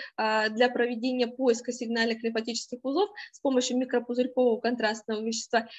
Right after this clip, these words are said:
не требуется дорогостоящее оборудование. К сожалению, в настоящее время, а, контрастный препарат Сыновью, м, проходит переаттестацию, перерегистрацию и не зарегистрирован в настоящее время в Российской Федерации. Поэтому,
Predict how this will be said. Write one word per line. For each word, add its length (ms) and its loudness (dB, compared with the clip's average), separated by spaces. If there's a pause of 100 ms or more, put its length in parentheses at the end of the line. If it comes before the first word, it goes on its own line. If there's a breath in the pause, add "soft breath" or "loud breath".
(100)
не 220 0
требуется 600 0
дорогостоящее 760 0
оборудование. 580 -2 (280 loud breath)
К 40 -20
сожалению, 380 0
в 40 -2
настоящее 560 2
время, 480 -2 (160)
а, 220 -4 (440)
контрастный 560 2
препарат 560 2
Сыновью, 640 -2
м, 520 -6 (100)
проходит 380 0
переаттестацию, 840 0 (160 loud breath)
перерегистрацию 920 0 (220 loud breath)
и 120 -2
не 180 0
зарегистрирован 560 0
в 60 0
настоящее 340 -4
время 180 0
в 40 0
Российской 380 -8
Федерации. 640 -4 (340 loud breath)
Поэтому, 680 2